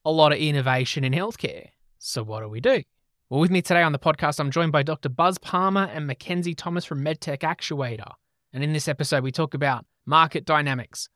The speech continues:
what's changed since twenty twenty-two in healthcare and startups, how do you raise capital, where the markets are at,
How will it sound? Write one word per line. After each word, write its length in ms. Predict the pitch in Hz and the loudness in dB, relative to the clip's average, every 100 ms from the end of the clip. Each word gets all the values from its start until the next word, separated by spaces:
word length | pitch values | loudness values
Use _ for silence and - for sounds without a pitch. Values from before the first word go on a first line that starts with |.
| - | -2
what's 260 | 165 - | 0 0
changed 500 | - - 170 160 139 | -4 -4 -2 -2 -4
since 380 | - - 156 - | -4 -4 -4 -6
twenty 260 | - 165 143 | -6 -4 -4
twenty-two 720 | - 151 127 - 175 185 165 | -4 -4 -4 -4 0 0 0
in 160 | 120 | -2
healthcare 580 | 113 156 170 - 180 160 | -4 -4 -4 -4 -4 -2
and 140 | 117 123 | -6 -8
startups, 580 | - 139 165 208 - - _ _ _ | -4 2 2 2 -2 -14 _ _ _
how 160 | - 190 | 0 0
do 80 | |
you 100 | 202 | 0
raise 320 | 185 175 151 - | -2 0 0 -2
capital, 760 | - - 233 240 240 240 233 _ _ _ _ | -4 0 2 4 4 2 -2 _ _ _ _
where 200 | - 190 | -4 0
the 60 | 175 | 0
markets 560 | 151 180 196 214 - 190 | 4 4 4 0 -4 -2
are 140 | 185 | 0
at, 240 | 196 202 | -2 -6